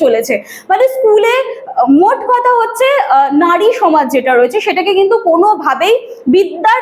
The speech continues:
থেকে কিন্তু সেটাকে আমরা আলাদা রাখতে পারি না বা শিক্ষার থেকে বা পড়াশোনার থেকে কিন্তু আলাদা রাখতে পারি না, কারণ আমরা মনে করি যে একটি পরিবারে যদি মা শিক্ষিত হয় তাহলে কিন্তু সেই পরিবারের, আহ, পরবর্তী যারা জেনারেশন আছে তারা কিন্তু অবশ্যই শিক্ষিত হবে, যার জন্যই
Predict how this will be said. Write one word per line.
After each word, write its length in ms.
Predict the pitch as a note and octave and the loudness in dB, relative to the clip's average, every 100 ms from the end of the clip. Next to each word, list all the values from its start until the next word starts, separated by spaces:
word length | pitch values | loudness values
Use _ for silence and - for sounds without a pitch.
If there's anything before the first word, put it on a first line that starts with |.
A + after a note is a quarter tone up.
| B4 | -2
থেকে 160 | A4+ A#4+ G#4 | 0 0 0
কিন্তু 200 | G#4+ A#4 A#4 | 0 -2 0
সেটাকে 260 | E4+ F4 G4 | -2 -2 0
আমরা 140 | A4 D#4 | 0 0
আলাদা 240 | D4 F4 E4+ | 0 0 0
রাখতে 240 | E4 - F4 | -2 -2 -2
পারি 160 | D4 D#4+ | -2 -2
না 60 | G#4 A4+ | -2 -2
বা 60 | |
শিক্ষার 460 | A4 E4+ - G4 G4 F#4 | -2 -4 -2 -4 -4 -6
থেকে 140 | D4 G4 | -2 -2
বা 60 | G4+ | 0
পড়াশোনার 440 | C#4+ D#4 - G4+ G4+ | 0 -2 -2 -2 -2
থেকে 120 | E4+ E4+ | -2 0
কিন্তু 180 | E4+ G4+ | 2 2
আলাদা 320 | F4+ B3+ D4 D4 | 0 0 0 0
রাখতে 220 | B3 - C#4+ | -2 -4 -4
পারি 180 | B3 B3+ B3 | -2 -2 -4
না, 60 | G3 - - - G#4 | -4 -10 -20 -4 -2
কারণ 180 | A#4 A#4 | 0 0
আমরা 180 | F#4 G#4+ A4 | 0 0 0
মনে 160 | E4 F#4 G#4+ | 0 0 -2
করি 160 | E4 E4 | -2 0
যে 120 | G4 E4+ | -2 -2
একটি 180 | F4 A4+ A#4+ | -2 -2 0
পরিবারে 360 | D#4 E4+ G4+ G4 | 0 0 0 0
যদি 180 | F#4+ G4 D#4 | 0 2 2
মা 100 | C#4+ G4+ - | 2 0 -2
শিক্ষিত 340 | F4 E4+ C#4 C4+ | -4 -2 -2 0
হয় 180 | C#4 - | 0 0
তাহলে 220 | E4+ C#4 C#4+ | 0 0 0
কিন্তু 260 | D#4+ D#4 G4 C5 - - - | 2 2 2 -2 -4 -14 -4
সেই 200 | G4+ A4+ A#4+ | 0 0 2
পরিবারের, 520 | D4 D4+ D#4+ D#4 F4 F4 | 0 0 0 0 0 0
আহ, 200 | C4+ C#4 C4+ | 0 0 2
পরবর্তী 440 | F4 A4+ G4+ G4+ E4 | 0 0 -2 -2 0
যারা 160 | D4+ D4 | 0 0
জেনারেশন 520 | D4+ C4+ C#4+ D4+ D#4+ | -2 0 0 0 0
আছে 160 | D#4 G4+ | -2 0
তারা 220 | A#3+ A#3+ C#4+ | 0 0 0
কিন্তু 160 | D4+ C4 | 0 0
অবশ্যই 340 | G4 D4+ G4 G4 | -2 -2 -2 -2
শিক্ষিত 320 | - - C4+ B3 | -6 -8 -4 -2
হবে, 160 | G#3+ A3 - - - | -2 -4 -10 -6 0
যার 180 | F4 F#4 | 0 0
জন্যই 440 | C#4+ D4+ D#4 G#4 | 0 2 2 2